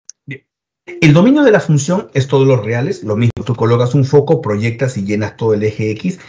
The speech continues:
El rango no. El rango es del cero al más infinito. Y acá se ve, ¿no? Desde el cero hacia arriba crece la función. Viéndolo en el eje Y, ¿eh? Desde el cero hacia arriba. Del cero al más infinito. El rango. Función cúbica. La más simple es el f de x igual a x cubo.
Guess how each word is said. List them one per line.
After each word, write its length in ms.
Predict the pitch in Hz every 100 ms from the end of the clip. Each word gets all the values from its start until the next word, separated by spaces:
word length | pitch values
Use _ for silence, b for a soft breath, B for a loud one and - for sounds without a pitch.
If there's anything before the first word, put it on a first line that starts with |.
| B B -
El 180 | 117
rango 300 | 110 123 120
no. 280 | 120 98 - -
El 140 | 101
rango 280 | 98 117 113
es 140 | 110 -
del 200 | 98 92
cero 200 | 120 127
al 60 |
más 200 | 123 110
infinito. 420 | 113 - 95 92 80
Y 40 |
acá 140 | 98
se 120 | 107 104
ve, 120 | 80
¿no? 240 | 123 - _
Desde 180 | - 104
el 100 | 95
cero 320 | - 170 220
hacia 200 | 160 -
arriba 300 | 95 120 104
crece 240 | - 107 92
la 80 | 82
función. 420 | 90 92 80 80 _ _ _
Viéndolo 320 | 104 123 143
en 80 | 131
el 80 | 107
eje 180 | 117 110
Y, 160 | 120
¿eh? 160 | 101 -
Desde 180 | 104 104
el 100 | 95
cero 260 | 120 180 202
hacia 200 | - 92
arriba. 340 | 95 82 73 B B B -
Del 160 | 101 92
cero 220 | 117 110
al 80 | 101
más 180 | 87
infinito. 500 | 90 - 73 - - _ -
El 160 | 85
rango. 280 | 117 - - _ b b b b _ _ _ _ _ _ _ _ _ _ _ -
Función 240 | 214 233
cúbica. 280 | 135 107 113
La 100 | 139
más 160 | 208
simple 300 | - 233 226
es 80 | 208
el 120 | 151
f 220 | 165 165 160
de 80 |
x 240 | 160 165 -
igual 200 | 95 98
a 20 |
x 180 | 101 135
cubo. 420 | 269 208 - -